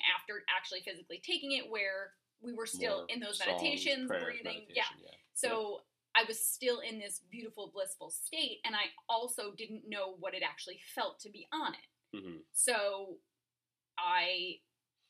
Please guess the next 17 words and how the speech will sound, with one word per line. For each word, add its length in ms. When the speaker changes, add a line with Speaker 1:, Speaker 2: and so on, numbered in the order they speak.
Speaker 1:
at 160
one 200
point, 300
was 140
like, 160
"Well, 140
am 60
I 160
here? 200
Like, 140
is 120
it, 140
did, 120
did 120
it 120
do 120
it?" 280